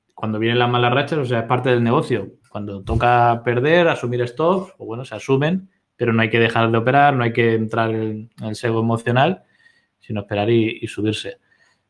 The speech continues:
Eh, yo tengo varias posiciones abiertas que están ahí trabajando.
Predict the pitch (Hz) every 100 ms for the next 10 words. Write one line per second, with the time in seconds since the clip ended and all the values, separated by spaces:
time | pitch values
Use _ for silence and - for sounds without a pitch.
0 | _ 113 107 104 101 98 - - 160 120
1 | 120 139 131 127 135 127 135 127 127 147
2 | 160 175 190 185 120 123 120 120 117 117
3 | 113 143 143 156 156